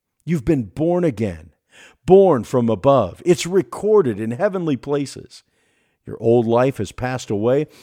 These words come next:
along with its sinful habits and the eternal punishment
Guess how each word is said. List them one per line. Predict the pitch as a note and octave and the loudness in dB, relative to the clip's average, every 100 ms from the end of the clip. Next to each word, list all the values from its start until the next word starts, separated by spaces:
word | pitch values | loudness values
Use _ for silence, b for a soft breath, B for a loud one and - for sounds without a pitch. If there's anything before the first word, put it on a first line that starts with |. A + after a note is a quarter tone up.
| b C#3 | b -2
along | C#3 E3 F3+ | 0 0 -2
with | D#3+ D#3 | -4 -4
its | D3+ - | -4 -6
sinful | - D#3+ F3 D3+ E3 | -6 -4 -4 -4 -6
habits | D#3 F3+ C3 - B B - | -4 -4 -4 -6 B B -2
and | D3 | 0
the | C3+ D3+ | 0 0
eternal | B2+ - G#3 B3 C#4 B3 | -2 -2 -4 -2 -4 -6
punishment | - C4 F#3+ - A2+ B2 | -4 -4 -4 -6 -6 -6